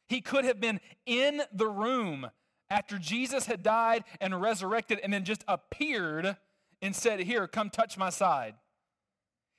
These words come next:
He could have been there when Jesus was standing on that mountaintop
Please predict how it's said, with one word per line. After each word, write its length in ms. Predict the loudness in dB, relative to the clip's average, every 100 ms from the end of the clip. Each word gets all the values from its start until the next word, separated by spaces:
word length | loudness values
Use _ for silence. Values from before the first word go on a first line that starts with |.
| _
He 160 | -4 -2
could 200 | 0 0
have 140 | 2
been 260 | 2 2 -4 -2
there 540 | 2 4 4 2 -6 _ _ _ _ _
when 240 | -2 -2 -2
Jesus 580 | -2 0 0 0 -4
was 100 | -2
standing 460 | -2 0 0 0 0
on 160 | 0 2
that 300 | 2 2 _
mountaintop 800 | 0 0 0 -4 0 4 4 2